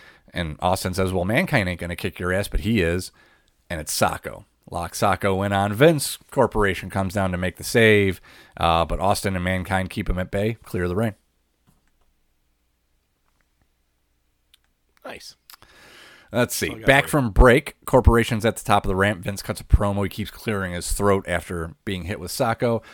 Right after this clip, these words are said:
Speaker 1: Tells Austin he's gonna be in the ring tonight, but with the exception of The Rock, you're gonna face every member of the Corporation in a gauntlet match.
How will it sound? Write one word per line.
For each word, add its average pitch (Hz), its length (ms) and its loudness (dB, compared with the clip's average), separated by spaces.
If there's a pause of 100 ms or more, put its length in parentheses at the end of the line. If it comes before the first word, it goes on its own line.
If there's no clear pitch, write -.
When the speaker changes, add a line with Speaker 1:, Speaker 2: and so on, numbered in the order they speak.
(260)
Speaker 1:
Tells 131 220 4
Austin 123 300 4
he's 120 140 0
gonna 127 200 0
be 110 120 0
in 110 100 2
the 101 100 2
ring 117 220 0
tonight, 120 440 -2
but - 160 2
with 90 120 -8
the 101 120 -4
exception 127 440 -4
of 120 80 0
The 104 100 0
Rock, 104 300 0
you're 101 100 -2
gonna 95 140 -4
face 101 260 -2
every 110 240 0
member 101 340 0
of 95 60 -2
the 90 60 -8
Corporation 92 600 -2
in 90 120 -4
a 90 60 -4
gauntlet 80 460 -8
match. - 440 -14